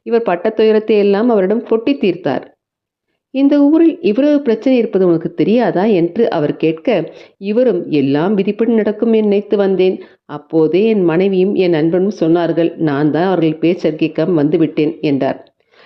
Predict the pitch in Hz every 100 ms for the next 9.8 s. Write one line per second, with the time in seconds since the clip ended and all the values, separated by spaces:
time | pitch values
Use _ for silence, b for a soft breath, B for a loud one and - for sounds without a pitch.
0 | _ 254 262 240 202 254 311 262 233 247
1 | 247 247 254 240 196 220 233 214 208 -
2 | 196 208 214 190 180 185 165 185 233 220
3 | - 143 170 185 208 214 214 240 262 254
4 | 254 254 240 226 196 - - _ _ _
5 | _ _ 262 294 349 330 175 - 175 226
6 | 214 156 - - 240 247 240 170 147 151
7 | 139 B B _ 170 214 277 240 165 -
8 | 165 220 190 160 135 135 135 127 - -
9 | 165 135 143 165 190 185 190 180